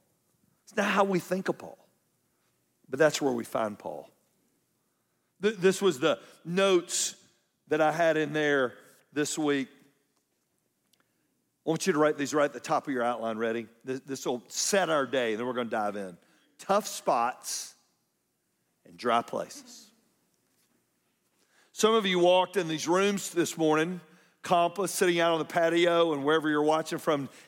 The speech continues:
you're in a tough spot. You're in a dry place.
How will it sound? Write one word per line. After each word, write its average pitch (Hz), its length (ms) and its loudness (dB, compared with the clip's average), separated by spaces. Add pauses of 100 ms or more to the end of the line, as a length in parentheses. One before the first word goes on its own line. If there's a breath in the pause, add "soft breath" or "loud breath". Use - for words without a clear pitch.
(100)
you're 175 160 4
in 190 80 2
a 180 40 2
tough 185 320 -2
spot. 123 480 0
You're 120 120 -8
in 117 60 -8
a 110 60 -10
dry 98 220 -4
place. - 520 -16